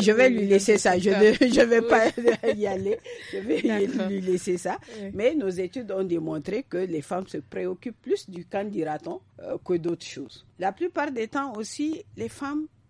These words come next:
Speaker 1: n'ont pas confiance en elles-mêmes. Il n'y a pas de l'auto-estime, comme on dit.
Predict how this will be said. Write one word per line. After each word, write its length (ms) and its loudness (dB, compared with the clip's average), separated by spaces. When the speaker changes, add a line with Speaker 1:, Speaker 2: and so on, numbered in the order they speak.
Speaker 1:
n'ont 200 -12
pas 220 -12
confiance 500 -12
en 60 -14
elles-mêmes. 300 -14
Il 60 -20
n'y 60 -14
a 60 -16
pas 160 -6
de 140 -4
l'auto-estime, 800 -6
comme 200 -6
on 120 -8
dit. 260 -8